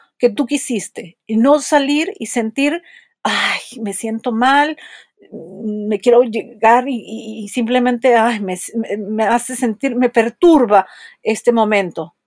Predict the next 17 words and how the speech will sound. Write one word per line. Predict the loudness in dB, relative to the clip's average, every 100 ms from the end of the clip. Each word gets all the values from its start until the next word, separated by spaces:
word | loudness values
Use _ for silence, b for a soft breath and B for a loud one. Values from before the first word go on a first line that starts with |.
| _
Entonces, | -6 -2 2
no, | 4 4
eso | 2 0 0
no, | 2 0
no | 0 -2
está | 0 -2
bien. | 0 -2 -4 -12 -12
Si | -4
te | -2 2
perturba, | 2 2 2 4 6 4 2 B B B
si | -2 4
algo | 4 4
te | 4
hace | 2 -2
sentir | -4 -4 -2 0
mal, | 2 0 -2
entonces | -8 -2 -2 -2 -10 -10